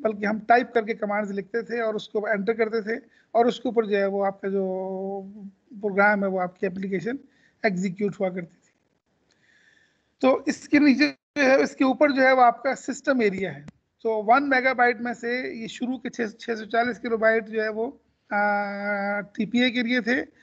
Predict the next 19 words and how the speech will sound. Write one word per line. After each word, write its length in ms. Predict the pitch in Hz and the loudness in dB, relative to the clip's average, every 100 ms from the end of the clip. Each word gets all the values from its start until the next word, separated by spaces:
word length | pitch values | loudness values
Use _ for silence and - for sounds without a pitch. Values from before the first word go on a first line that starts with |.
| _ - | _ 0
और 200 | 247 240 | 2 2
ए 280 | 220 277 285 | 2 2 2
ज़ीरो 340 | 214 233 254 247 | 2 4 4 4
ज़ीरो 300 | 226 247 226 | 2 2 2
ज़ीरो 280 | 220 233 | 4 4
ज़ीरो 220 | 226 226 226 | 4 0 0
से 120 | 214 | 0
लेके 320 | 202 202 226 | 0 0 -2
एफ़एफ़एफ़ 600 | - 240 - 214 214 214 | 0 0 0 0 0 -2
तक 280 | - 233 233 _ _ _ - | -2 -4 -4 _ _ _ 0
ये 100 | 240 | 4
आपकी 500 | 226 226 - - 220 | 4 2 -6 -12 -4
जो 80 | 214 | -2
है 100 | 220 | -2
वो 80 | 214 | -4
मुख्तलिफ 560 | 214 214 226 233 226 - | -6 -4 -2 -2 -4 -16
system 520 | - 233 - - 262 | -10 -10 -8 -4 -2
की 440 | 240 233 226 226 220 | -2 -4 -8 -8 -6
जो 440 | 220 214 214 214 | -2 0 0 -2